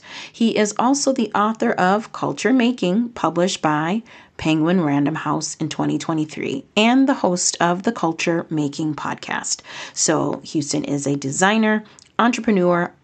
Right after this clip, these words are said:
author, and community leader, and he's dedicated to a more intercultural world, one creative act at a time, end quote. He loves showing his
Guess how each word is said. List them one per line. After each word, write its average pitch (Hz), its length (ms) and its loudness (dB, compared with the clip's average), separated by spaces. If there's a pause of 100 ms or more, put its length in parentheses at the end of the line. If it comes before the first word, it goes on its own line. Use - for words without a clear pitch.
(160)
author, 170 480 2
and 151 180 0
community 147 520 -2
leader, - 520 -8
and 147 100 -2
he's 143 200 -2
dedicated 180 680 0 (280)
to - 140 -4
a 147 40 2
more 190 340 2
intercultural 196 720 -2
world, 208 460 2 (360)
one 196 640 2
creative 175 400 0
act 151 380 -4 (120)
at 139 160 -4
a 143 60 -10
time, 147 520 -2 (120)
end 147 180 -2
quote. - 320 -10 (160)
He 196 460 0
loves 196 960 2 (340)
showing 208 600 2
his 165 260 -2